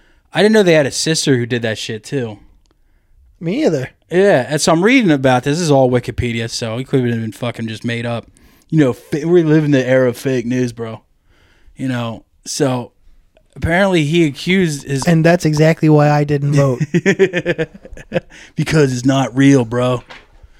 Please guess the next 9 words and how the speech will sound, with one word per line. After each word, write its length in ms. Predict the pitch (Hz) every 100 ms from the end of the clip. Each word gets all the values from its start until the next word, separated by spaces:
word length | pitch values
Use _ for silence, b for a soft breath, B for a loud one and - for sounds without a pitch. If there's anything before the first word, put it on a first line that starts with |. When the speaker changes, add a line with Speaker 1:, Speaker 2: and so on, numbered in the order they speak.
| b b b
Speaker 1:
The 80 | 143
only 120 | 147
thing 160 | 147 151
is 140 | 131
real 400 | 131 147 156 151
is 120 | 143 113
birds 380 | 139 139 143
on 120 | 135 127
hovercrafts. 760 | 131 131 120 123 110 - -